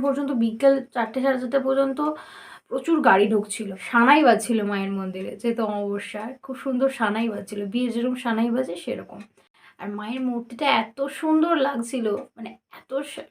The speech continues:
সারাদিনের ক্লান্তি, সারাদিনের এরকম, উম, কি বলবো, না খেয়ে থাকা বলতে পারো, ঠিকভাবে এটা ওটা মুখ চাট টুকটাক খেয়েছি, সেভাবে খাইনি। তো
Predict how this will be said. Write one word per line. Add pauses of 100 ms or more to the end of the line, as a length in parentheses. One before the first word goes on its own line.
সারাদিনের
ক্লান্তি,
সারাদিনের
এরকম, (640)
উম, (140)
কি
বলবো,
না
খেয়ে
থাকা
বলতে
পারো,
ঠিকভাবে (240)
এটা
ওটা (100)
মুখ
চাট
টুকটাক
খেয়েছি,
সেভাবে
খাইনি। (1000)
তো